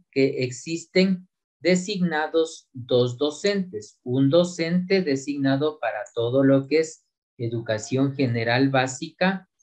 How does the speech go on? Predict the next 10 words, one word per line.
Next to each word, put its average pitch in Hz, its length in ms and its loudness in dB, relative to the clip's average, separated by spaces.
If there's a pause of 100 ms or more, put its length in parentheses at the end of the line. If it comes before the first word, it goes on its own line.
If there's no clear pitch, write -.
(360)
y 214 420 -4
otro 160 460 4
docente 180 880 0
designado 143 840 0
para 113 300 -4
lo 107 220 -6
que 131 100 0
es 135 300 -2
el 110 240 -12
bachillerato. 101 1080 -6